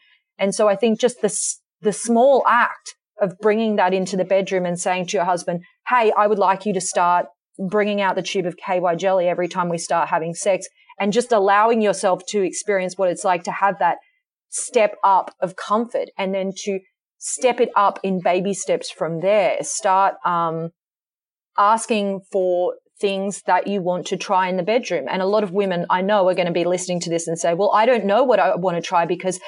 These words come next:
it's never occurred to me that what I want matters."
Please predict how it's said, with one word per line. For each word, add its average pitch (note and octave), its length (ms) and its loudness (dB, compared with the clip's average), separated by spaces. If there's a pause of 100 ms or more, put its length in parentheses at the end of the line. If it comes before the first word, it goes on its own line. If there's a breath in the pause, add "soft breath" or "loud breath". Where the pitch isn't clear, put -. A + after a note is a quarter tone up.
(160 loud breath)
it's G3+ 220 -2
never G#3 240 4
occurred G3 320 0
to F#3+ 100 -6
me F#3+ 100 0
that F3 140 0
what F#3 160 2
I F#3 200 2 (280)
want F#3+ 360 2 (100)
matters." G3 680 0